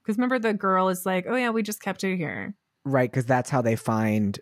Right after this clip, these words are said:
Speaker 2: the totem under the house, is they think it's water damage or something from the bed, right?
Speaker 1: Yeah, 'cause there was a stain on the bed, which, like, I'm sorry, any bed in a fucking house, I'm gonna, like, put outside, set on fire. Like,
Speaker 2: Especially a water bed. Gross.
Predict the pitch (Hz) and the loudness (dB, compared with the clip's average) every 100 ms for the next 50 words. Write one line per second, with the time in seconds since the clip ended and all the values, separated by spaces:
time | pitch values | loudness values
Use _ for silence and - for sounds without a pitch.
0 | - 113 107 104 98 95 - 117 98 90 | -10 -6 -2 0 0 0 0 2 2 0
1 | 92 - 107 95 92 113 87 - 101 104 | -4 -4 -4 -4 -4 -4 -4 -4 -4 -4
2 | 104 107 95 90 90 82 101 120 127 135 | -4 -4 -6 -6 -6 -2 -2 -2 0 0
3 | 139 143 139 143 139 135 120 98 87 95 | 0 0 -2 -2 -2 -4 -2 -2 -2 -2
4 | 110 127 127 131 135 _ _ _ 214 190 | -2 -2 0 0 -2 _ _ _ -2 -2
5 | 165 156 165 - 247 240 262 247 269 294 | -2 -4 -6 -6 -4 -2 0 0 -2 -4
6 | - - 208 196 - 180 180 175 170 156 | -6 -2 0 0 0 0 0 0 -2 -4
7 | 151 - - 269 262 226 - 240 - 151 | -6 -12 -8 -6 -2 -2 -2 -4 -4 -4
8 | 160 - 190 233 254 170 160 180 185 175 | -4 -4 -2 0 0 0 0 0 0 0
9 | 190 175 170 - 165 170 190 180 175 165 | -2 -4 -4 -4 -2 -2 -2 -2 -2 -2
10 | 160 - 202 202 - 214 196 175 180 196 | -6 -8 -12 -8 -2 -2 -2 -2 -4 -4
11 | 165 139 - 160 127 65 80 - _ - | -6 -6 -4 -6 -6 -10 -12 -14 _ -4
12 | 175 175 190 - 190 117 90 82 90 95 | -4 -2 -2 0 2 4 2 -4 -4 0
13 | 135 113 82 82 57 - - - 113 147 | 2 2 0 -4 -6 -8 -8 -4 0 2
14 | 202 208 165 107 - - - | 4 6 6 4 -2 -12 -18